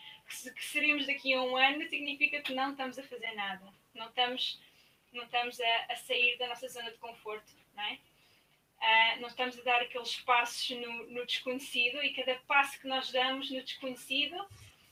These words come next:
é mais um passo, ah, para cima, no nível acima. Mais um passo é que nó-, em que nós estamos a evoluir e que estamos a crescer e nos estamos a desenvolver. E quando nós crescemos, evoluímos, nos desenvolvemos, é bom para nós, obviamente,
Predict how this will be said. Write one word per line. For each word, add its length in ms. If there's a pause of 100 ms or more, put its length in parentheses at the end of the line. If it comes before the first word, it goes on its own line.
é 100
mais 300
um 140
passo, 440 (880)
ah, 480 (380)
para 140
cima, 420 (200)
no 120
nível 340
acima. 400 (100)
Mais 260
um 160
passo 400 (140)
é 140
que 160
nó-, 180
em 140
que 60
nós 140
estamos 260
a 40
evoluir 400
e 20
que 80
estamos 260
a 40
crescer 380
e 60
nos 100
estamos 240
a 40
desenvolver. 640 (840)
E 120
quando 320
nós 280
crescemos, 480
evoluímos, 520
nos 180
desenvolvemos, 760 (300)
é 140
bom 160
para 240
nós, 460
obviamente, 640